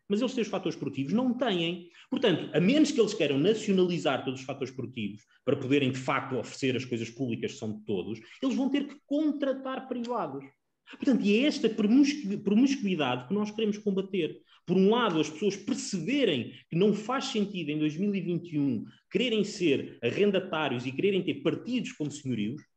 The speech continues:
e aqui reforço partidos, porque isto não são decisões da Câmara, são decisões tomadas a quatro anos, não há um, um horizonte temporal que possamos dizer é o Estado que está a fazer. Não,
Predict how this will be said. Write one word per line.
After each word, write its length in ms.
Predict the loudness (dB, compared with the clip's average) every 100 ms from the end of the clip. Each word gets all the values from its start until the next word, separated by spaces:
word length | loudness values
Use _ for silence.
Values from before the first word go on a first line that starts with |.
| _
e 80 | -2
aqui 200 | 0 -2
reforço 640 | -2 -6 0 0 0 -10 _
partidos, 560 | 0 0 -6 -6 -8 -12 _ _
porque 200 | -10 -4
isto 140 | -2 2
não 100 | 0
são 200 | 2 -2
decisões 380 | -2 -2 -2 -2
da 100 | -6
Câmara, 640 | -4 -2 -2 -4 -6 -14 -8
são 160 | -6
decisões 360 | -6 -4 -4 -4
tomadas 340 | -6 -6 -6
a 40 | -6
quatro 380 | -8 -8 -6
anos, 220 | -4 -4 -2
não 140 | -2
há 80 | 0
um, 220 | 0 0
um 100 | 2
horizonte 520 | 4 4 0 -2 -4 -2
temporal 540 | -4 -2 -2 -2 -6 -16
que 120 | _
possamos 220 | -4 -2 0
dizer 440 | 0 0 -2 -10 -2
é 60 |
o 60 | -2
Estado 420 | -2 -6 -4 -4
que 60 | -6
está 140 | -12
a 40 | -10
fazer. 300 | -8 -6 -2
Não, 300 | -2 -4